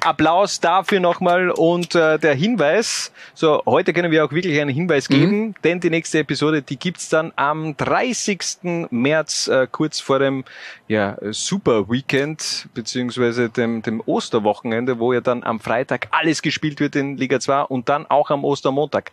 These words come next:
Speaker 1: alles gespielt wird in Liga zwei.
Speaker 2: Am dreißigsten dritten die dreißigste Episode. Es ist, äh,
Speaker 1: Krass.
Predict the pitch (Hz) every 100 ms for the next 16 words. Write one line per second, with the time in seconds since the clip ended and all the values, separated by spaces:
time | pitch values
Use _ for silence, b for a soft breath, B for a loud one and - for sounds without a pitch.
0 | - 160 151 120 127 - 120 110 104 -
1 | B B B - 110 104 95 - - 113
2 | 110 104 131 143 - 127 - 120 - 135
3 | 123 - 110 104 - 117 - 98 - 95
4 | 87 87 69 - 87 87 - 90 90 87
5 | 113 87 - -